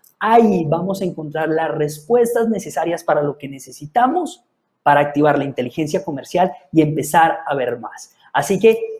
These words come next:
por favor, no permitan que la ansiedad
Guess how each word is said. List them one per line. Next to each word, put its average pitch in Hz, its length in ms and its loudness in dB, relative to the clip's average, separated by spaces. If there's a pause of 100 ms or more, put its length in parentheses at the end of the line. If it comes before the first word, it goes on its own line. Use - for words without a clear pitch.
(160)
por 254 220 2
favor, 240 500 6
no 175 300 0
permitan 220 800 0 (120)
que 143 120 -4
la 147 120 -2
ansiedad 151 520 2